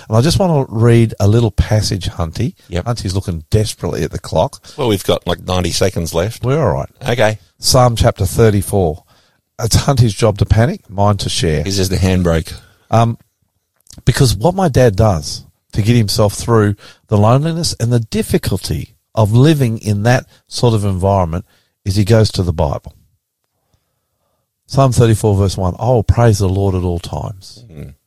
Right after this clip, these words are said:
Speaker 1: I speak constantly praising him. I boast about Lord, the Lord. I tell about his greatness. I pray to the Lord," verse four, "when I'm in trouble,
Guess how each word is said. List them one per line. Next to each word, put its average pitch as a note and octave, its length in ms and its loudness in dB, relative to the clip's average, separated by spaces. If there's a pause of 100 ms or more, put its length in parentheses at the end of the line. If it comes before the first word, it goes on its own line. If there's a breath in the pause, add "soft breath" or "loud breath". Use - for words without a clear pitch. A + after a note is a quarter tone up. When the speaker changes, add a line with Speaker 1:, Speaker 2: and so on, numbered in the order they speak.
(680)
Speaker 1:
I A#2+ 120 4
speak - 440 0
constantly - 920 -8 (540)
praising F#2+ 520 2
him. D#2+ 380 -6 (160)
I G2+ 140 0
boast G#2+ 720 0 (540)
about F2+ 360 0
Lord, E2+ 440 -8
the F2+ 140 -2
Lord. E2+ 460 -2 (640)
I A#2+ 120 4
tell C#3+ 500 2
about G#2 340 2
his F2+ 280 -2
greatness. - 800 -8 (400 loud breath)
I A2 140 2
pray C#3 360 4
to - 100 -6
the B2 60 0
Lord," G#2+ 580 -2
verse F#2+ 260 0
four, G2+ 260 0
"when G2 120 2
I'm G2 240 0
in E2+ 100 -4
trouble, F2 540 -6